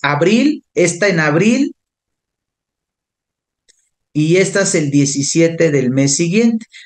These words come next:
También le aplica el, la facilidad de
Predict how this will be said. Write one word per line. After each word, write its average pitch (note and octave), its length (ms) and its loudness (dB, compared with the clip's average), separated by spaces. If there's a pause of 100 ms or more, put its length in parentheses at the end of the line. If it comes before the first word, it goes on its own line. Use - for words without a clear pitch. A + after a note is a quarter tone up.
(140)
También D#3+ 400 0
le F#3+ 80 2
aplica F#3 840 -4
el, C3 400 -2
la C3 180 -2
facilidad D3+ 840 0
de A#2 520 -2